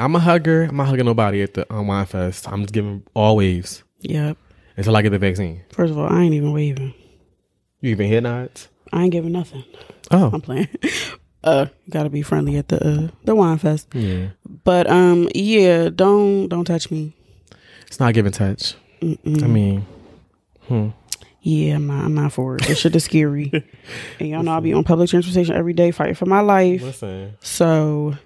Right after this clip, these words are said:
Speaker 1: I was in the mall, like, mask up. Very much
Speaker 2: Yeah.
Speaker 1: mask up.
Speaker 2: Oh, tch.
Speaker 1: Very much wash your hands.
Speaker 2: Ye-,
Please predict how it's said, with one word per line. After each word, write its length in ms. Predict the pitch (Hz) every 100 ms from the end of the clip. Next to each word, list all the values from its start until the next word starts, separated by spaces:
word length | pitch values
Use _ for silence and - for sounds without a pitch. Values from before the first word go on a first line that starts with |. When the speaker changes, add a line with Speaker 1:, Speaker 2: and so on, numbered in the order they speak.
| -
Speaker 1:
I 60 |
was 120 | 120
in 60 | 127
the 60 | 117
mall, 220 | 120 113
like, 300 | 98 98 101 _
mask 300 | 117 104 107
up. 320 | 131 120 98 123
Very 220 | 113 110
much 120 | 156
Speaker 2:
Yeah. 40 |
Speaker 1:
mask 240 | 147 120 117
up. 260 | 110 90 - _ _
Speaker 2:
Oh, 240 | - - -
tch. 240 | 156 - - - _ _ _ _ _ _
Speaker 1:
Very 160 | 120 117
much 260 | 117 117 -
wash 280 | 123 110 107
your 80 | 123
hands. 340 | 110 98 101
Speaker 2:
Ye-, 220 | - 165